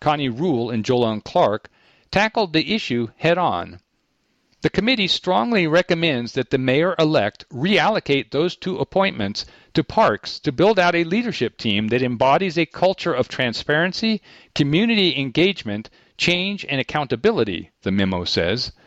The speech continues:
It also notes that culture and trust among staffers is poor. "There is low engagement,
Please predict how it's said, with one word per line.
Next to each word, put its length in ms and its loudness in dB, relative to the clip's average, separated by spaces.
It 140 0
also 340 2
notes 480 0
that 260 -2
culture 400 0
and 240 -4
trust 400 0
among 240 0
staffers 640 -4
is 140 -2
poor. 560 -2
"There 160 2
is 260 -2
low 240 4
engagement, 680 -2